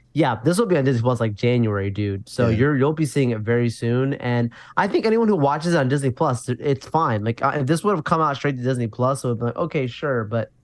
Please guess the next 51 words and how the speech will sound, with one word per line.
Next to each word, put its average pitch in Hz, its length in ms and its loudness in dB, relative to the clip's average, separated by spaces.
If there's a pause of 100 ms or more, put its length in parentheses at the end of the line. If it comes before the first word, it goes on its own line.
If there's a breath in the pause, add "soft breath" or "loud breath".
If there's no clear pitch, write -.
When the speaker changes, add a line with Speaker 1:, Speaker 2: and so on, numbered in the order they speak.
(680 soft breath)
Speaker 1:
man, 101 460 -2
they 123 100 -2
put 143 160 0
a - 60 2
big 123 200 2
budget 120 280 0
behind 113 360 2
this, 101 200 -6
and 104 120 -4
it's, 101 220 -8
it's, - 300 -10
it's 123 180 -6
scary. 143 340 0
Disney, 123 420 0
it, 113 140 -4
it's 110 140 -10
very 135 220 0
scary 117 360 -2
to 101 80 -10
see. 101 300 -10 (320)
Speaker 2:
Yeah, 110 260 4 (140)
no. 110 260 2 (120)
Um, 107 500 4 (240)
th-, 139 220 -6
you 113 160 -2
gotta, 120 260 6
you 107 80 4
gotta 117 160 6
make 127 200 6
the 131 60 6
choices, 117 460 4
right? 107 220 4
As 98 160 2
I've 98 240 -2
been 113 100 2
saying 117 240 2
it 107 120 0
for 104 100 -2
a 104 40 2
Speaker 1:
Yeah. 107 100 0
Speaker 2:
long 107 100 -2
time, 113 160 2
you 98 80 0
gotta 101 140 0
make 104 160 -2
the 110 80 0
tough 107 240 -2
choices, 92 500 -2
and, 82 180 -8 (1300 soft breath)
you 101 160 4
know, 95 320 2